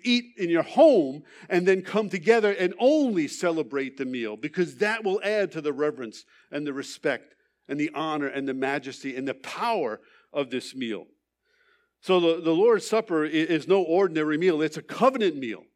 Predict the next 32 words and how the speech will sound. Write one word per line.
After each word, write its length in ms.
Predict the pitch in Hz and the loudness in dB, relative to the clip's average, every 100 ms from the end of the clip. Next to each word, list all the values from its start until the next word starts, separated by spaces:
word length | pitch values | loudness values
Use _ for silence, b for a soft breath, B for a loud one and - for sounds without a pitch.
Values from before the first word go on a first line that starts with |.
| _ _ _ _ _ | _ _ _ _ _
established 640 | 156 - 220 226 226 208 - | -6 0 0 2 0 -2 -2
by 160 | 170 | -4
Christ 480 | 165 - 147 123 - | -4 -6 -4 -4 -6
and 100 | 156 | -4
designed 460 | 156 165 190 202 - | -4 -2 0 -2 -4
to 80 | 170 | -6
unite 480 | 160 151 196 254 | -6 -2 0 0
his 240 | 180 170 - | -4 -10 -12
church 460 | - 139 120 - b b b _ | -8 -8 -8 -14 b b b _
through 140 | 196 | -6
the 100 | 170 | 0
remembrance 640 | 175 170 170 214 196 175 165 | 2 4 4 2 2 -4 -4
of 140 | 139 | -6
what 140 | 156 | -6
he 100 | 151 | -4
has 160 | 147 123 | -6 -6
done. 340 | 156 143 110 - _ _ _ _ _ _ _ _ b b b b b _ | -6 -6 -6 -12 _ _ _ _ _ _ _ _ b b b b b _
And 160 | 147 160 | -2 4
then 120 | 180 | 6
it, 140 | 180 175 | 6 4
secondly, 480 | 240 247 196 160 | 0 0 0 2
it, 120 | 170 175 | 2 2
it 180 | 185 175 | -2 -2
points 480 | - 196 208 175 - | -2 2 2 0 -6
to 160 | 165 160 | -4 -4
Jesus 480 | - 202 170 165 | -4 -6 -6 -6
as 100 | 170 | -6
the 140 | 185 190 | -6 -6
author 480 | 160 214 202 185 156 | -4 -4 -4 -4 -2
of 80 | |
our 180 | 151 156 | 0 -2
salvation. 680 | 156 170 165 160 208 - 120 | -2 -2 0 0 -2 -2 -12